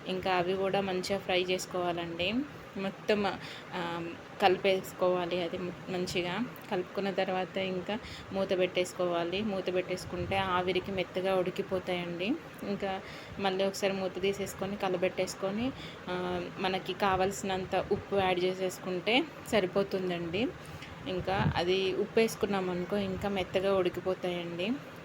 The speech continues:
మళ్ళీ కొంచెం ఫ్రై అయిపోయేదాకా మూత పెట్టేసుకోవాలండి. మూత పెట్టేసుకుని మళ్ళీ కొద్దిసేపు అయిన తర్వాత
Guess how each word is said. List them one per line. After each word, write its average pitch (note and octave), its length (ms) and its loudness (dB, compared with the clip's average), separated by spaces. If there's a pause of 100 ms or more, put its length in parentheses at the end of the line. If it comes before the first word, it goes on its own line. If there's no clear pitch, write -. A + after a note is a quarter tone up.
(540)
మళ్ళీ G3+ 200 4
కొంచెం G3 340 0 (560)
ఫ్రై F#3 200 8
అయిపోయేదాకా F#3 840 2 (500)
మూత G3+ 260 4
పెట్టేసుకోవాలండి. F3+ 800 2
మూత F#3+ 300 0
పెట్టేసుకుని F#3 560 0
మళ్ళీ F3+ 260 0
కొద్దిసేపు F#3+ 460 0
అయిన F#3 180 0
తర్వాత F#3 640 2